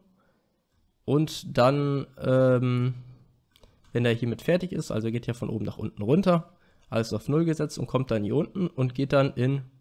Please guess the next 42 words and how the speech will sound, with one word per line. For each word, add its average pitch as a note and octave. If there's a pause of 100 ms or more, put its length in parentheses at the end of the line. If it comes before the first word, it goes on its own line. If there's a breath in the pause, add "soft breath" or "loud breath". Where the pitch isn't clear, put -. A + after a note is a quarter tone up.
(200)
Room C#3
Go A#2+
to C#3+
Hafen. C#3+ (560 soft breath)
So, C#3 (300 soft breath)
damit D3+
fällt -
euch -
das C#3+
gar C3+
nicht D3
auf -
beim C3+
Starten, B2
dass B2
wir B2+
hier C3
überhaupt B2
drin C3+
waren, D#3
weil A#2+
der A#2+
geht B2+
natürlich B2
wahnsinnig C#3
schnell B2+
durch C#3
und C3+
springt D3+
sofort C3+
auf C3
den B2+
Hauptbildschirm. C#3 (1800 soft breath)
Und B2 (920)
ist, - (140)
äh, A#2
kommt -
deswegen C#3
hier C3
nie F#3+
wieder G#3
rein. B2+